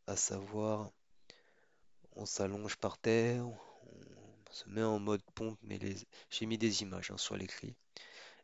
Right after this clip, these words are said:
Et puis de toute façon, en tapant, euh, gainage passif sur avant-bras, vous verrez sur internet. Voilà, donc, m-, vous mettez les avant-bras allongés et puis vous levez votre corps. Voilà, et vous tenez les fesses bien droites, hein,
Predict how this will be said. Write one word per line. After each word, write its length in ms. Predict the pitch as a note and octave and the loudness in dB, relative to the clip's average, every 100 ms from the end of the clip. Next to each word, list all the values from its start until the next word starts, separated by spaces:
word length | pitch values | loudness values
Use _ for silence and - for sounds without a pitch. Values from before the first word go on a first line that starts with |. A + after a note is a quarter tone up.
| - | -10
Et 40 | |
puis 160 | - G2 | -6 -4
de 80 | - | -4
toute 180 | - | -2
façon, 240 | - G2 A2+ | 2 2 2
en 80 | G2+ | 2
tapant, 480 | G2 - G#2 G2+ | 0 2 0 0
euh, 60 | F#2+ A#2 - - | -2 -8 -16 -16
gainage 500 | G2+ G#2+ G2 G2+ - | -2 0 2 2 2
passif 380 | G#2+ - - A2 | 2 4 4 4
sur 240 | - F#2 | 2 2
avant-bras, 380 | F#2+ F#2+ F#2 G2+ | 2 2 4 4
vous 140 | F#2+ | 2
verrez 280 | F2+ F#2 F#2+ | 0 2 4
sur 240 | - - | 2 0
internet. 360 | F#2 - G2+ A2+ - - - - - - | -8 -8 -8 -12 -16 -12 -8 -8 -8 -2
Voilà, 160 | - | 0
donc, 140 | - - - - | -2 -12 -18 -14
m-, 220 | G2+ - - | -12 -12 -10
vous 100 | G2+ | -4
mettez 240 | G2+ - | -4 -2
les 220 | G2+ G2 | -2 2
avant-bras 380 | G2+ G2 G2 G2 | 2 2 4 4
allongés 540 | G2 G2 F#2+ A2 B2+ - | 4 0 2 2 2 -2
et 80 | A#2+ | -14
puis 220 | - - | -6 -4
vous 160 | G#2+ G#2 | -2 -2
levez 220 | G#2+ G#2+ | 0 2
votre 220 | F#2+ G2 | 2 -2
corps. 180 | - - - | -4 -10 -10
Voilà, 180 | C#2+ | -6
et 80 | - | -4
vous 180 | G2+ G2+ - | -4 -8 -10
tenez 220 | G#2+ A2 - _ - - - | -2 0 -2 _ -20 -16 -6
les 80 | G2+ | -4
fesses 320 | - G2+ - - | 0 0 -2 -6
bien 240 | G2 G#2+ | 2 2
droites, 400 | G2+ G2+ A2 A#2 | 4 6 8 6
hein, 260 | G#2 G#2 | 2 -2